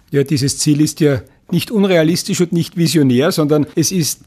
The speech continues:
sehr realitätsbezogen, denn Sie schaffen es mit Ihrem Team ja seit Jahren, genau das in die Wege zu leiten,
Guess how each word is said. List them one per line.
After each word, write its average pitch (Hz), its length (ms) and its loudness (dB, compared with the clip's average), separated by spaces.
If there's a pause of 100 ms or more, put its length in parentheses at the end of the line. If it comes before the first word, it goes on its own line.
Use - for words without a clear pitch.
sehr 165 300 2
realitätsbezogen, 160 960 0
denn 147 320 0
Sie - 180 -4
schaffen 127 340 -2
es 156 140 -2
mit 151 140 -6
Ihrem 147 280 -4
Team 156 220 -2
ja 147 180 4 (220)
seit 143 300 0
Jahren, 135 340 0 (160)
genau 135 480 0
das 131 320 -2
in - 160 -6
die 151 80 0
Wege 131 240 2
zu 151 120 -2
leiten, 131 420 0